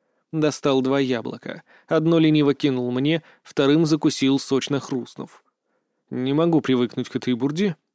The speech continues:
покачал он головой. «Привезли из Тибета. Говорят, делают из мёда тех пчёл». «Ну, ты понял. Те самые, что, видимо, летают под музыку Daft Punk.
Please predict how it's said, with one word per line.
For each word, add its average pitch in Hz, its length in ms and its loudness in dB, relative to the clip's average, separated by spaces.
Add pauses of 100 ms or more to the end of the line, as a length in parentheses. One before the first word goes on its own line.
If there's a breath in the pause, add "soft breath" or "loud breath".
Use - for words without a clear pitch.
(140)
покачал 139 440 -2
он 123 160 -4
головой. 131 440 -2 (500)
«Привезли 226 460 4
из 190 120 0
Тибета. 190 500 0 (260 soft breath)
Говорят, 214 440 4
делают 156 440 4
из 165 100 2
мёда 196 280 2
тех - 260 -2
пчёл». 139 460 -10 (440)
«Ну, 127 220 -8
ты 156 200 -2
понял. 123 440 -4 (260 loud breath)
Те 247 120 2
самые, 208 360 4
что, 196 180 2
видимо, 175 300 2
летают 156 440 4
под 165 140 4
музыку 139 440 2
Daft 127 300 -2
Punk. 147 360 -4